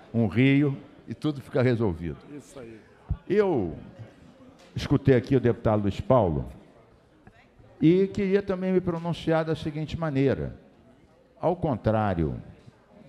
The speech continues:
Speaker 1: de deputados que ficam querendo obstruir quando gostam, quando não gostam,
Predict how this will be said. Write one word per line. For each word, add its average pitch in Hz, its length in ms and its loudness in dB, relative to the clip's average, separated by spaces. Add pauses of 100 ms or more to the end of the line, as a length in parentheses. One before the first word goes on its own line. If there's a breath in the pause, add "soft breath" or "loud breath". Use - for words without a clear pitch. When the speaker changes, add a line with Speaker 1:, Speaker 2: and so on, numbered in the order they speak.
Speaker 1:
de 104 180 -2
deputados 110 760 -2
que - 120 -6
ficam 104 320 -4
querendo 98 440 0
obstruir 95 640 0
quando 82 260 -4
gostam, 90 500 0
quando 90 280 -6
não 73 140 -6
gostam, 95 440 -2